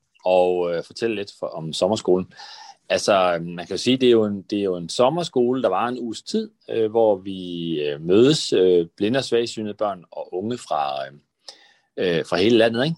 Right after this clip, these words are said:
Mellem, sådan cirka mellem syv og, og sytten år. Og, øh, så, øh, er konceptet jo det, at det er udeliv,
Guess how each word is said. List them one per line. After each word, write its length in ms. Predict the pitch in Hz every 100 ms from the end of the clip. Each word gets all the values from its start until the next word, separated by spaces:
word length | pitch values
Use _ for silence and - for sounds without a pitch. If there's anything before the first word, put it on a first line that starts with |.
| 135
Mellem, 580 | 110 95 90 80 73 69
sådan 240 | - 76 69
cirka 260 | - 87
mellem 240 | 82 76 73
syv 300 | - 98 85
og, 200 | 73 67 - _ -
og 140 | 80
sytten 320 | - 107 101
år. 260 | 87 85 - _
Og, 540 | 82 90 90 87 85 80
øh, 160 | 80
så, 180 | - 127
øh, 760 | 135 135 101 95 87 82 76 58 _
er 140 | - 82
konceptet 600 | 95 87 139 143 120 92
jo 60 |
det, 320 | 90 117 131 - _ -
at 220 | 85 113 _
det 220 | - 80 -
er 220 | 69 71 - -
udeliv, 500 | 147 226 208 156